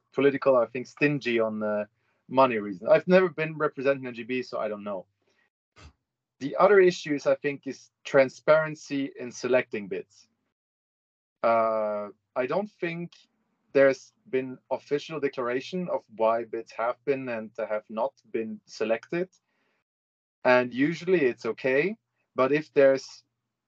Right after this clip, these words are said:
systematic complaints from somewhere,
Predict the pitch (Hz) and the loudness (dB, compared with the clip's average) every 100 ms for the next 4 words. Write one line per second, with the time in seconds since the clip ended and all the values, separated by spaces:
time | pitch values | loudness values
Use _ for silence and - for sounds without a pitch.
0 | _ - 147 143 - 127 120 127 156 170 | _ -10 -8 -4 -2 -2 0 0 0 -4
1 | - - _ _ _ _ _ _ _ - | -10 -20 _ _ _ _ _ _ _ -6
2 | 139 135 120 123 123 170 208 - - _ | -6 -6 -6 0 2 2 -2 -8 -18 _
3 | - - 123 127 123 120 120 143 175 202 | -14 2 4 4 0 0 0 2 2 2